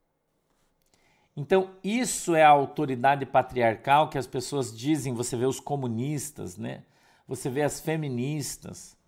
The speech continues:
"Ah, tem que mudar a Bíblia porque o, o, o, o, os, o, eles vivem debaixo da lei do patriarca. Isso não tá certo."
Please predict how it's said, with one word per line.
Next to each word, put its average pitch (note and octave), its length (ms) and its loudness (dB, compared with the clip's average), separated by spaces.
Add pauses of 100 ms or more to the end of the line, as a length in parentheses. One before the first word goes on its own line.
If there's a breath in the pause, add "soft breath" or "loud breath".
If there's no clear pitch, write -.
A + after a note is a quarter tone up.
(360 soft breath)
"Ah, E3+ 280 4
tem E3+ 180 -4
que D#3 80 -4
mudar E3 340 4
a D#3 40 6
Bíblia D3+ 480 -2
porque D#3 540 0 (320 loud breath)
o, D3+ 80 -2
o, D3 320 -2 (100)
o, C#3+ 320 -4
o, C#3 640 -6
os, - 240 -16
o, A2+ 340 -14
eles B2 240 -12
vivem D#3 300 0
debaixo C#3+ 440 0
da C#3 120 6
lei C3+ 180 2
do C3+ 100 -6
patriarca. B2 1000 0 (720)
Isso D#3 280 -6
não D#3+ 180 -4
tá D#3 160 0
certo." C#3 800 -2